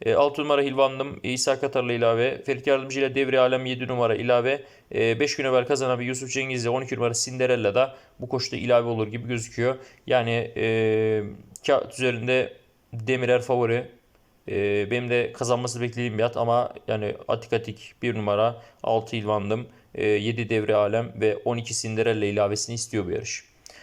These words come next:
Sekizinci koşuya geçelim. Meydan iki yaşlı İngilizler bin dört yüz kum pisti yarışı olacak. Burada izleyeceğimiz on bir adet safkan var. Ee, bir hafta evvel ikinci olan, e, Kakun Lion Mehmet Şakir'le, e, yazılmalıdır. Kesinlikle bir tercih olarak ilk bulunması gereken isim. Mehmet Ali Aktürk'le üç numara Çevik, e, Hanı,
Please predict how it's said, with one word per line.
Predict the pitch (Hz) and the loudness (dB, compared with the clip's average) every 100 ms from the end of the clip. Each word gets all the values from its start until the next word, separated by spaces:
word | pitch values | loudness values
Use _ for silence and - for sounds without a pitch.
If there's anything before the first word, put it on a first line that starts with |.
| - - - | -20 -20 -12
Sekizinci | - 147 160 170 | -6 -4 -4 -4
koşuya | 170 165 165 | -2 -2 0
geçelim. | 156 139 156 | -2 -2 -2
Meydan | 156 151 151 | -2 -2 -4
iki | 143 | 0
yaşlı | 151 - 147 | 0 0 -4
İngilizler | 139 139 139 | -2 0 0
bin | 135 | 0
dört | 139 139 | -2 -2
yüz | - | -8
kum | 147 139 | -6 -6
pisti | - - | -6 -2
yarışı | 135 135 | -2 -2
olacak. | 131 139 143 | -2 -2 -2
Burada | 131 135 | -4 -4
izleyeceğimiz | 127 127 131 | -4 -4 -2
on | 135 127 | -2 0
bir | 120 | 0
adet | 123 123 | 0 0
safkan | 131 127 127 117 | -2 0 -2 0
var. | 127 - - - - - | 0 -2 -8 -20 -16 -2
Ee, | 135 135 | 2 2
bir | 156 | 4
hafta | 175 170 165 | 2 2 0
evvel | 160 160 | 0 0
ikinci | - 156 151 | -4 -2 2
olan, | 143 147 - - _ - | 4 2 0 -18 _ -2
e, | 123 127 | 0 2
Kakun | 127 139 151 147 139 | 2 0 0 0 2
Lion | 131 139 | 2 0
Mehmet | 139 135 127 | -2 -4 -2
Şakir'le, | 139 127 131 120 135 - - - - _ - | 0 0 0 0 0 -2 -20 -20 -20 _ -6
e, | 113 | 0
yazılmalıdır. | 113 113 113 120 120 123 120 113 - - - _ _ _ _ _ _ - - | 2 2 2 2 0 0 0 0 -4 -8 -16 _ _ _ _ _ _ -20 -8
Kesinlikle | 120 117 110 110 | -6 -4 -4 -4
bir | 104 | 0
tercih | 113 107 107 | 2 2 2
olarak | 104 104 - | 2 2 0
ilk | 107 110 | -6 -6
bulunması | 104 101 101 | -4 -4 -4
gereken | 104 104 | -6 -6
isim. | 101 - 139 | -6 -6 -2
Mehmet | 139 139 | -2 2
Ali | 147 | 4
Aktürk'le | 139 139 - 139 | 2 0 -8 -6
üç | 135 135 | -4 -2
numara | 131 | -2
Çevik, | 131 127 127 - | -2 -4 -6 -6
e, | - 110 110 | -2 0 2
Hanı, | 117 110 113 135 | 2 2 0 -2